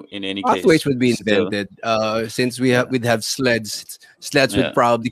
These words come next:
Speaker 2: curve the pathway, uh, naturally. So I
Speaker 1: Yeah.
Speaker 2: guess that's gonna happen.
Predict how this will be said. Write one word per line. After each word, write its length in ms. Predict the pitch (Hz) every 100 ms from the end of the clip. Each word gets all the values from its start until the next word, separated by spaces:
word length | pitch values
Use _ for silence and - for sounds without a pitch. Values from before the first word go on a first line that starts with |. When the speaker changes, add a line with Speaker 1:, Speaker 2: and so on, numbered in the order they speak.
| -
Speaker 2:
curve 300 | 135 123 107
the 80 | 113
pathway, 840 | 117 113 123 113 110 110 101 95
uh, 420 | 82 98 90 - - 123
naturally. 680 | 120 120 - 127 95 87 127 _ _ - - _
So 220 | - 113 98
I 60 |
Speaker 1:
Yeah. 40 | 104
Speaker 2:
guess 220 | 107 113
that's 160 | 107 -
gonna 180 | 107 95
happen. 480 | 101 113 87 90